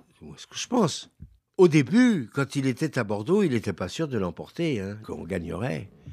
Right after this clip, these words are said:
Et c'est très vite venu à Londres quand il a senti la volonté de Churchill. Les deux hommes se sont rencontrés. On continue.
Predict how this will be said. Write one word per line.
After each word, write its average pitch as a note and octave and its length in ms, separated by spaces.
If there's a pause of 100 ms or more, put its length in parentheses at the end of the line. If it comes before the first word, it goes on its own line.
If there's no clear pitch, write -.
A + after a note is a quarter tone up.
(200)
Et - 60
c'est A2 180
très C#3+ 220
vite A2+ 200
venu G2 300
à E2+ 80
Londres A#2 380 (100)
quand - 240
il F#2 80
a F#2 80
senti G#2+ 640 (160)
la A#2 120
volonté A2 420
de D2+ 100
Churchill. - 560 (260)
Les A#2 100
deux G2+ 260
hommes A2 100
se - 160
sont E2+ 220
rencontrés. - 580 (400)
On A#2+ 80
continue. - 580